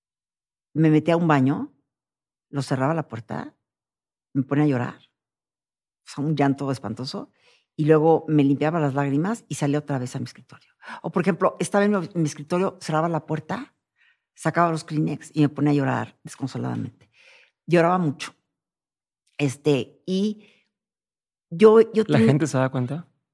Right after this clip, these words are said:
Speaker 2: ¿O tú,
Speaker 1: O sea,
Speaker 2: tú
Speaker 1: pues sí me veían la, la cara, yo creo que llorosa, ya ni preguntaban, ¿no?
Speaker 2: Ujú.
Speaker 1: Porque, pues, era <laughs> evidente que yo estaba que me llevaba al, o sea, me sentía muy mal. Eh, me sentía muy mal porque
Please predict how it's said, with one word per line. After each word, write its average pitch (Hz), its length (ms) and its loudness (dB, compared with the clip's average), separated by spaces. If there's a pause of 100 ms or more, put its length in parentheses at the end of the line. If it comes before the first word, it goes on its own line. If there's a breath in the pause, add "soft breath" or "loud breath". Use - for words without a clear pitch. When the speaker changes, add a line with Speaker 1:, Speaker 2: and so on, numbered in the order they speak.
(440)
Speaker 2:
¿O 117 80 -6
tú, 135 120 2
Speaker 1:
O 208 60 8
sea, 170 120 2
Speaker 2:
tú 107 80 -4
Speaker 1:
pues 156 120 -8
sí 214 60 0
me 214 100 6
veían 180 300 4
la, 147 120 2
la 139 260 -4
cara, 147 360 4
yo 135 160 -2
creo 135 160 -6
que - 80 -12
llorosa, 160 420 2
ya 139 140 0
ni 143 120 4
preguntaban, 143 640 2
¿no? 131 80 2
Speaker 2:
Ujú. 117 100 2
Speaker 1:
Porque, 117 200 -2
pues, - 200 -14
era 160 140 4
<laughs> - 0 -
evidente 190 480 4
que 175 240 0 (420 loud breath)
yo 165 80 0
estaba 170 320 2
que 151 120 -4
me 131 120 4
llevaba 131 340 4
al, 92 320 -8 (440)
o 170 40 -14
sea, 185 140 -2
me 185 100 2
sentía 247 360 2
muy 214 280 6
mal. 160 380 2 (580 soft breath)
Eh, 156 480 6 (600)
me 190 100 2
sentía 240 260 0
muy 311 140 4
mal 240 240 6
porque 190 640 0